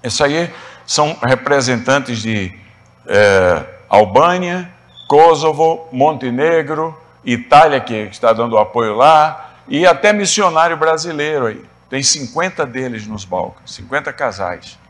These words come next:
Você já pensou que o islamismo foi um instrumento, o, o comunismo foi um instrumento na mão de Deus para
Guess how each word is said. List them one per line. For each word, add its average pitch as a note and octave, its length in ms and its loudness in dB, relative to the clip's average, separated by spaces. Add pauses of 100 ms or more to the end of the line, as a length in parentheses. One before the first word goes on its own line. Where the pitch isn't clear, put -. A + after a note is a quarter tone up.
(1500)
Você D#3 240 -6
já F#3 200 0
pensou E3+ 480 -2
que D3+ 340 -8 (340)
o C#3 120 -2
islamismo C#3+ 720 -2
foi C#3 180 -6
um C#3 140 -8
instrumento, C3 720 -6
o, A2 360 -8
o G#2+ 40 -16
comunismo C#3+ 680 -6
foi D3 180 -10
um - 20 -8
instrumento B2+ 540 -6
na A#2 120 -6
mão C3 180 -6
de A#2 120 -12
Deus G#2 600 -14 (640)
para C3+ 440 2